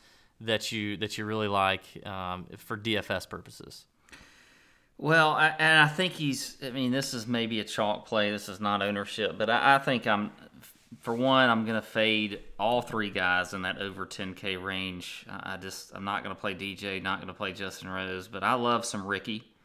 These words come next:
Speaker 2: Not gonna play Tiger. I, I mean, Ricky's played here, you know, for the last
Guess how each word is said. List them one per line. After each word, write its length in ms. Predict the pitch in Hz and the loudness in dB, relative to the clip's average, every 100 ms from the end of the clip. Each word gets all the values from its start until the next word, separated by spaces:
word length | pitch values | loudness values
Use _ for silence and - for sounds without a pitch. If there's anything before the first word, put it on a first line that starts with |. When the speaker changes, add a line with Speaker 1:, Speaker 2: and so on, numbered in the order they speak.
| _ _ _ _ - | _ _ _ _ 2
Speaker 2:
Not 160 | 107 110 | 4 4
gonna 120 | 107 | 0
play 140 | 117 | -2
Tiger. 480 | - 104 101 98 95 - | 2 2 4 0 -4 -8
I, 120 | - 110 101 | -4 -2 0
I 40 | |
mean, 180 | 127 123 | 0 2
Ricky's 540 | 143 180 165 127 110 - | 2 2 0 0 -2 -10
played 420 | - 131 127 120 | -6 0 2 2
here, 560 | 123 113 110 107 - - | 2 4 4 2 -2 -16
you 160 | - 107 | -10 -4
know, 240 | 104 101 | -2 -4
for 160 | 95 117 | -4 -6
the 120 | 104 | -2
last 580 | 104 104 107 98 - | 2 4 4 2 -4